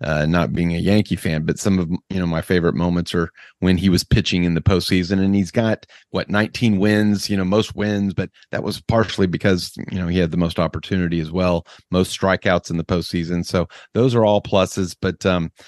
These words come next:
you know, and he is probably one, the one player that I would have let slide on the P E Ds from the standpoint of, 'cause, you know, in, in his estimation, he was using it to help,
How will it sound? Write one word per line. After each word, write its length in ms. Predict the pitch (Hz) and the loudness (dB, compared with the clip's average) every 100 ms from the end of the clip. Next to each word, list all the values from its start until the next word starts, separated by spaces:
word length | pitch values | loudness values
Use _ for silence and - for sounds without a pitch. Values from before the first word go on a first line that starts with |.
| - - | -20 -4
you 100 | 135 | 2
know, 280 | 135 131 - | 4 2 0
and 200 | 127 117 | -2 -2
he 420 | - - 214 240 | -4 -8 -2 2
is 160 | 269 165 | 2 2
probably 880 | - - 160 180 160 123 107 95 95 _ _ | -2 -2 0 2 0 0 0 -2 -4 _ _
one, 400 | - 104 117 127 - | -8 0 0 0 -2
the 160 | 104 101 | -2 -2
one 640 | 101 98 110 127 135 139 | -2 -2 0 2 0 0
player 380 | - 131 117 110 | 0 0 2 2
that 200 | 101 95 | 0 0
I 100 | 98 | -2
would 240 | 107 120 | -2 -4
have 200 | 113 95 - _ _ _ _ _ | -4 -8 -18 _ _ _ _ _
let 280 | 98 120 - | -4 -2 -2
slide 420 | - 139 160 120 | -4 0 2 4
on 160 | 95 90 | 4 2
the 80 | 92 | 0
P 140 | 101 | 0
E 140 | 69 85 | 0 -2
Ds 320 | 90 92 - | -2 -2 -2
from 280 | 101 95 87 - _ | 0 0 -2 -10 _
the 80 | 95 | -8
standpoint 460 | - 113 101 110 101 | 0 2 2 2 0
of, 200 | 101 95 | -2 -2
'cause, 220 | 107 - - - _ | -4 -4 -12 -20 _
you 120 | 82 | -2
know, 200 | 101 95 - | 0 0 0
in, 380 | 90 95 92 90 | 0 2 2 2
in 200 | 92 92 | 0 0
his 600 | 117 117 151 175 - - _ _ _ _ - | 0 0 2 0 -4 -10 _ _ _ _ -6
estimation, 600 | - - 98 95 - 95 | -4 0 2 2 2 0
he 140 | 113 | 2
was 140 | 104 | 2
using 300 | 98 98 101 | 2 2 2
it 140 | 95 - | 0 -2
to 80 | 90 | -4
help, 280 | 101 90 | -2 -2